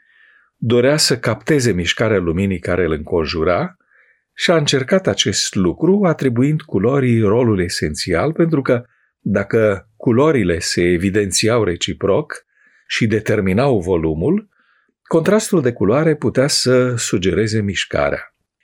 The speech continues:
Exemplele cele mai potrivite sunt lucrările dedicate Sfântului Severin și Turnului Eiffel. În lucrarea Câmpului Marte, Turnul Roșu din anul o mie nouă sute unsprezece,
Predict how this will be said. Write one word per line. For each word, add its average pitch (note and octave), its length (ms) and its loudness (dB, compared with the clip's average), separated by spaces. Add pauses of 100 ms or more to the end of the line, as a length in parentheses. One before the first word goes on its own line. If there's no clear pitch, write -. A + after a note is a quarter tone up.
(680)
Exemplele C3 640 2
cele C#3+ 240 2
mai G2+ 180 0
potrivite D#2+ 680 -2
sunt C3 480 0
lucrările A#2 640 2
dedicate G#2 1040 0
Sfântului C#3 580 0
Severin G2+ 640 0
și - 260 -4
Turnului C3 600 2
Eiffel. - 540 -4 (1040)
În B2 200 4
lucrarea A#2 800 0 (120)
Câmpului B2 480 2
Marte, F2+ 500 0
Turnul G2 540 2
Roșu G2+ 360 -2
din D2+ 180 -2
anul D#2+ 280 0
o D#2 80 0
mie E2+ 240 0
nouă D#2 220 -2
sute F2 280 -2
unsprezece, F#2+ 840 0